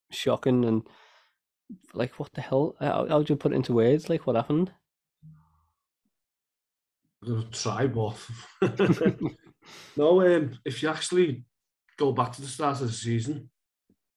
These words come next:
Speaker 2: apart from the first half against Villa, I think we were very, very solid defensively until the United game. I think that's where, like,
Speaker 1: Yeah.
Speaker 2: we scored early on against United, and
Speaker 1: Mm.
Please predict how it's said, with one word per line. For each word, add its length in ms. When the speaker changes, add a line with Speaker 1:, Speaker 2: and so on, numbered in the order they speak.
Speaker 2:
apart 480
from 280
the 120
first 360
half 240
against 320
Villa, 260
I 140
think 400
we 140
were 120
very, 400
very 260
solid 340
defensively 720
until 460
the 80
United 500
game. 240
I 80
think 300
that's 260
where, 480
like, 180
Speaker 1:
Yeah. 60
Speaker 2:
we 220
scored 480
early 220
on 120
against 300
United, 460
and 320
Speaker 1:
Mm. 100